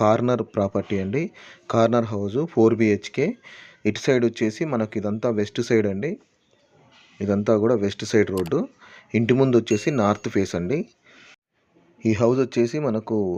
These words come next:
నార్త్ వెస్ట్ కార్నరు, టూ సైడ్స్ కూడా సిమెంట్ రోడ్డు ఉందండి. ఇక్కడ మున్సిపల్ వాటర్ ఉంది, అండర్ గ్రౌండ్ డ్రైనేజ్ సిస్టమ్ ఉంది, రెంట్ కూడా వస్తుందండి. అదేవిధంగా ఇది వచ్చేసి మనకు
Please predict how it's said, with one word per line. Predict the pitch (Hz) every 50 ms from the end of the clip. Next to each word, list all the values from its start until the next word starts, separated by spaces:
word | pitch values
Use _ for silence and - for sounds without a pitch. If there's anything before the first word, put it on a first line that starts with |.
| 95 95 101
నార్త్ | 107 113 120 - - 131
వెస్ట్ | 120 110 - - 107 -
కార్నరు, | - 107 107 101 110 104 101 98 143 170 170 -
టూ | 135 131 131 -
సైడ్స్ | - 123 120 - - 110
కూడా | 123 143
సిమెంట్ | - - 107 113 117 113 104 107
రోడ్డు | 107 101 87 95
ఉందండి. | 95 95 95 98 104 135 156 -
ఇక్కడ | - - 107
మున్సిపల్ | 101 98 101 104 107 - - 120 113 104
వాటర్ | 101 98 98 101 92
ఉంది, | 101 90 92 95 120 135
అండర్ | 123 107 98 95 90 98
గ్రౌండ్ | 104 104 101 92
డ్రైనేజ్ | 98 95 95 101 104 - -
సిస్టమ్ | 95 - - 101 92 90
ఉంది, | 90 92 127 160 202 - - - - - - - - - 107
రెంట్ | 110 110 113 110 120 113
కూడా | 117 113 127 143 156 156 143 120 107 101 98 92
వస్తుందండి. | 92 - - 120 107 101 95 92 92 110 151 180 247 262 _ - - - - _
అదేవిధంగా | - 98 107 117 113 110 107 107 104 107 120 143
ఇది | 143 120 107 107
వచ్చేసి | - - 117 104 104 - 139 131 117
మనకు | 101 95 95 - - 120